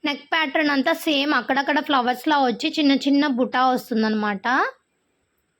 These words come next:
హ్యాండ్స్కి కొంచెం వర్క్ అనేది ఎక్కువగా ఎలివేట్ అవుతుంది.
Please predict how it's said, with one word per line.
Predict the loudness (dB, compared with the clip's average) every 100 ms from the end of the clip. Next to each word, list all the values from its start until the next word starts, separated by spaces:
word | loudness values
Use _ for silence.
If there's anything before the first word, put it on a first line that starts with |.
| _ _ _ _ -20 -4
హ్యాండ్స్కి | 0 0 0 -2
కొంచెం | 0 0 2 2
వర్క్ | 2 0 0
అనేది | 0 2 0
ఎక్కువగా | -2 0 2 2
ఎలివేట్ | 2 2 0 2
అవుతుంది. | 0 0 0 0 0